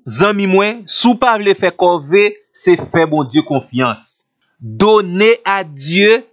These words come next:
la premyè e la meyè place dans vo pwojè. Se pou chache konnen ki tout pwojè bondye gen pou lavi ou etan pri kolabore avè l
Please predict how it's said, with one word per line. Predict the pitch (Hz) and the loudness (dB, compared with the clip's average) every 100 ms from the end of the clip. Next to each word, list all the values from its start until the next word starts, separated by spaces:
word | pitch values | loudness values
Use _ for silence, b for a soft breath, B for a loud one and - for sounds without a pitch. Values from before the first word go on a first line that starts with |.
| _ | _
la | 135 170 - | -2 -2 -4
premyè | - 180 240 180 196 226 165 110 _ | -2 0 2 2 2 2 0 -4 _
e | 175 180 | 0 2
la | 165 | 0
meyè | 143 180 262 214 202 - | -2 0 0 2 2 0
place | 147 165 170 - - - 120 - | -2 0 0 -4 -14 -14 -14 -16
dans | _ 147 127 | _ -2 0
vo | 135 - | -2 -4
pwojè. | - 139 127 104 127 107 _ _ _ _ _ _ | -2 0 2 2 -2 -2 _ _ _ _ _ _
Se | - 226 233 | -2 0 0
pou | 269 262 | 0 -2
chache | - 226 - 208 | -2 -4 -4 -4
konnen | 208 202 190 208 | 0 0 2 -2
ki | 208 240 - | -2 -4 -2
tout | - 269 - | -2 -2 -4
pwojè | 214 208 170 143 175 | 0 2 2 0 0
bondye | 156 160 123 156 147 | 0 -2 0 0 0
gen | 151 | -2
pou | 147 147 | 0 0
lavi | 135 113 - 139 131 | 0 -2 -10 -6 -4
ou | 87 - _ _ - | -6 -12 _ _ 0
etan | 202 208 247 233 | 0 0 -4 -4
pri | 226 262 262 _ _ | -4 -4 -4 _ _
kolabore | 208 202 190 185 190 180 180 | 2 2 2 0 0 0 0
avè | 165 160 139 185 | -2 -4 -4 0
l | 196 | 0